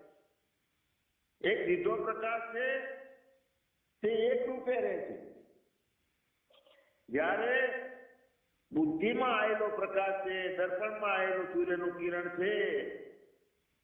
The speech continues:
તે અનેક દર્પણમાં આવે છે અને અનેક પ્રકાશ બની જાય છે, અનેક બુદ્ધિમાં આવે છે અને અનેક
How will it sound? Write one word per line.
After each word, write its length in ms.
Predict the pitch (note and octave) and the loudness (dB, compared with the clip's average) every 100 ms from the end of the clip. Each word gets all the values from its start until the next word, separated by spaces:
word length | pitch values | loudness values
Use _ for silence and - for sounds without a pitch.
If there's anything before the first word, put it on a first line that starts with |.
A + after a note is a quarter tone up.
| _ _ _ _ _ _ _ _ _ _ _ _ _ _ _ _ _ _ _ _ _ _ _ _ _ _ | _ _ _ _ _ _ _ _ _ _ _ _ _ _ _ _ _ _ _ _ _ _ _ _ _ _
તે 120 | - | 0
અનેક 300 | F#3 G3 A#3+ A#3+ | 2 2 0 0
દર્પણમાં 500 | A#3 A#3 A#3 A#3 A3+ | -2 -2 -6 -4 -4
આવે 220 | A3 A#3 | -4 -6
છે 120 | A#3 A3+ | -6 -8
અને 140 | - | -8
અનેક 300 | F3 A#3 A#3+ | -8 -6 -6
પ્રકાશ 380 | G#3+ G#3 G#3+ G#3+ | -6 -4 -6 -4
બની 180 | A3 A#3+ | -8 -6
જાય 240 | A#3+ G3+ | -2 -2
છે, 180 | - F3+ | -2 -4
અનેક 320 | F3 G#3 - | -4 -4 -4
બુદ્ધિમાં 440 | - - G3+ G#3 G3 | -6 -6 -6 -4 -4
આવે 140 | G#3 G#3 | -4 -6
છે 120 | G3+ | -8
અને 140 | F3 | -10
અનેક 220 | E3+ G3 | -10 -10